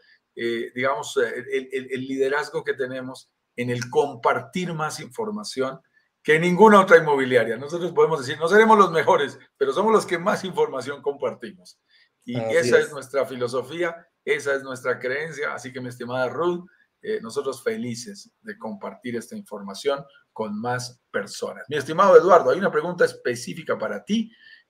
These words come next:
Speaker 1: y, y es precisamente de biotransmutación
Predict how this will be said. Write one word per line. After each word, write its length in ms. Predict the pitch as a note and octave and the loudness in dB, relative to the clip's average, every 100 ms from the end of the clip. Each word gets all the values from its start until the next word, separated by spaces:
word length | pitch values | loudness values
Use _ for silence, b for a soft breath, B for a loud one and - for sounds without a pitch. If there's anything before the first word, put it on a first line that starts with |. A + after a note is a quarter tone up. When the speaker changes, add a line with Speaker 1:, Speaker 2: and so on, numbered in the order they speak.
| _ | _
Speaker 1:
y, 580 | A2+ A2 A2 G#2+ G#2+ - | -6 -4 -2 -4 -6 -10
y 200 | A2+ A2+ | -8 -2
es 120 | B2 B2 | -2 -2
precisamente 1000 | B2 B2+ B2 B2 C3+ D3+ D#3+ D#3+ D#3+ - | -6 -8 -6 -4 -4 -6 0 0 0 -6
de 460 | A2 A#2+ D3 C3+ A#2 | -4 0 0 -2 -6
biotransmutación 1500 | C3 D#3+ D3 C#3 A#2 A2+ A#2 A2+ A2+ G#2 G#2+ - D#3 A3 | -2 2 2 2 -4 -4 -8 -8 -8 -6 -8 -8 -8 -8